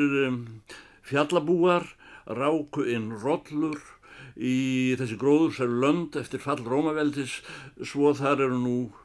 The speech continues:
eyðimerkur. Sauðfjárbúskapur tilheyrir allt öðru menningarstigi og e-, og efnahagskerfi en Íslendingar búa við nú á dögum.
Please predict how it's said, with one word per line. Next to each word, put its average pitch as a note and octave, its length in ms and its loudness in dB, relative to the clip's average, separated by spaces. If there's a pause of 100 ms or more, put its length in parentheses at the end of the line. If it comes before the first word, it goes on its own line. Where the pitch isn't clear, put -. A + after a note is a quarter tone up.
(480)
eyðimerkur. A#2 800 0 (1500)
Sauðfjárbúskapur E3+ 1200 2
tilheyrir D3 560 4
allt - 320 -8
öðru D3 240 2
menningarstigi D3 760 -2
og A#2+ 120 0
e-, G#2 360 -4
og B2+ 360 -4
efnahagskerfi C3 960 -4
en B2+ 240 -4
Íslendingar C3+ 560 0
búa B2+ 220 2
við B2 160 2
nú C3 180 2
á A2 40 0
dögum. G2 340 -4